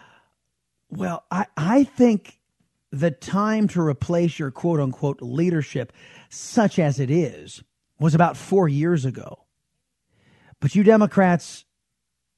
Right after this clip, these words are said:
were so drunk with power that you, you turned over your responsibilities under the Constitution. You signed them over to the unelected bureaucrats and that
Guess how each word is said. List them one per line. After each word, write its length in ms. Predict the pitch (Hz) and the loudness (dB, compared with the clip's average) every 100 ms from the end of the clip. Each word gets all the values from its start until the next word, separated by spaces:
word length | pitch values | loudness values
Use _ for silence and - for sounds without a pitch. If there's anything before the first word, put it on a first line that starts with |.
| _ | _
were 120 | 143 | -10
so 320 | - - 185 | -6 -2 0
drunk 420 | 151 143 170 165 | 2 2 2 0
with 160 | 156 131 | -2 -4
power 500 | - 110 107 101 - _ _ _ _ _ _ _ _ _ _ _ _ _ - | -8 -10 -12 -14 -20 _ _ _ _ _ _ _ _ _ _ _ _ _ -12
that 260 | 143 - | -12 -4
you, 200 | 196 196 - _ _ _ - | -2 -2 -4 _ _ _ -8
you 460 | 147 165 269 302 - | -2 4 4 4 -2
turned 480 | - 226 254 254 226 | -4 -2 0 0 2
over 640 | 226 220 170 135 110 131 _ _ _ _ _ _ _ _ - | 4 2 0 -6 -8 -14 _ _ _ _ _ _ _ _ -16
your 500 | 127 147 190 226 214 | -6 2 4 4 2
responsibilities 1120 | 185 - - 185 185 175 139 165 170 160 139 | 0 -4 -4 -2 -2 -2 -2 0 0 0 0
under 140 | 151 | 0
the 80 | 131 | -2
Constitution. 720 | - 147 139 139 156 156 139 | -2 -2 -2 -4 -2 -2 -4
You 120 | 120 | -8
signed 420 | 117 - 175 175 185 | -10 -10 -8 -4 -4
them 120 | 160 | -2
over 240 | 156 160 | -4 -4
to 140 | 156 139 | -4 -4
the 120 | 143 | -4
unelected 460 | 156 165 165 156 131 | -4 -4 -4 -6 -4
bureaucrats 720 | 139 143 135 123 110 - - _ - - - - | -2 -2 -4 -8 -14 -18 -20 _ -20 -20 -14 -4
and 220 | 160 147 | -2 0
that 220 | 143 143 | -2 -6